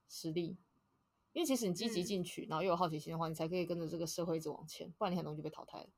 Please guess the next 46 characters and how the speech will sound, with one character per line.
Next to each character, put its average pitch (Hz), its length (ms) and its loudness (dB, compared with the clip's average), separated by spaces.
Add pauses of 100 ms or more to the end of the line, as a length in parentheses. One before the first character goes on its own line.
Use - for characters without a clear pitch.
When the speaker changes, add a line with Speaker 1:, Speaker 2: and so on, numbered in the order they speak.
(260)
Speaker 2:
嗯。 226 380 -10
Speaker 1:
嗯。 165 100 -8 (280)
Speaker 2:
然 233 100 0
后 247 80 2
第 285 80 -2
三 262 160 6
个 233 80 2
的 214 80 2
话， 233 160 6
就 233 120 2
是 220 120 2
知 208 140 -8
道 214 140 2
自 220 100 -8
己 214 80 -10
要 208 180 0
什 - 120 -8
么， - 120 -20
不 - 80 -14
要 - 120 -6
什 - 120 -8
么。 - 140 -20
然 208 100 -4
后 220 80 2
也， 208 300 -4
如 226 80 0
果 220 100 2
你 214 120 0
想， 202 200 -2 (140)
就 220 140 -8
是 220 120 -4
从 220 200 -6
这 262 80 4
种 220 180 2
小 202 300 0
练 262 140 6
习 226 140 0
开 247 180 2
始 247 100 0
的 202 80 6
话， 214 140 4
Speaker 1:
<laughs> 202 40 2
Speaker 2:
你 208 80 -2
可 226 100 2
以 208 60 0
去 233 180 -2